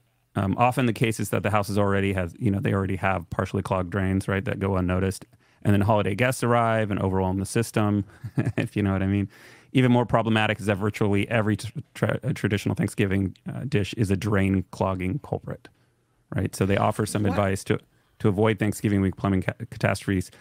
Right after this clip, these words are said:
Speaker 1: and here you go, including keeping fats and cooking oils away from the sink, wiping grease out of pots and pans with a paper towel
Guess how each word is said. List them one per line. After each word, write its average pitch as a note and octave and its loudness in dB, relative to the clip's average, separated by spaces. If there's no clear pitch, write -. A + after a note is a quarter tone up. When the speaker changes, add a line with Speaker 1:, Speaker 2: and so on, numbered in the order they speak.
Speaker 1:
and F#2 2
here F#2 2
you G2 2
go, G#2+ 2
including G2 2
keeping C3 2
fats A#2+ 0
and G#2 0
cooking A2 -2
oils G2 2
away F#2+ 2
from G#2 -2
the F#2+ 2
sink, F#2 -2
wiping G#2 2
grease G#2+ -4
out G#2 0
of F#2+ -6
pots - -2
and G2+ 0
pans F#2+ 0
with F#2 -6
a - -12
paper - -6
towel F#2+ 0